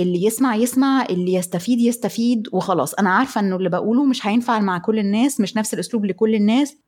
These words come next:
أنا بادية وأنا عارفة كده، ومش بعمل الchannel للشهرة، مش بعملها علشان تبقى شغل، مش بعملها علشان أي حاجة غير فكرة إنه أنا بعمل حاجة ورزقي على الله علشان تنفع حد.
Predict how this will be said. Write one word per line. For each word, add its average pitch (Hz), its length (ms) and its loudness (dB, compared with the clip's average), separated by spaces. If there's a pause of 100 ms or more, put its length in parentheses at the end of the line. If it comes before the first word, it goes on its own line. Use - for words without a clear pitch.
(120)
أنا 302 220 4
بادية 247 720 0 (380)
وأنا 277 400 2
عارفة 320 320 0
كده، 170 420 -2 (440)
ومش 196 340 2
بعمل 277 460 4
الchannel 262 280 2
للشهرة، 269 680 0
مش 277 180 2
بعملها 202 320 0
علشان 214 300 0
تبقى 220 240 -4
شغل، 269 420 2
مش 208 160 -2
بعملها 208 380 0
علشان 233 240 -2 (140)
أي 277 220 2
حاجة 262 300 2
غير 240 140 0
فكرة 247 460 -2
إنه 277 280 4 (480)
أنا 190 120 -2
بعمل 220 220 2
حاجة 226 240 -2
ورزقي 214 280 0
على 175 200 0
الله 254 300 2
علشان 214 420 0
تنفع 302 340 0
حد. 156 220 -4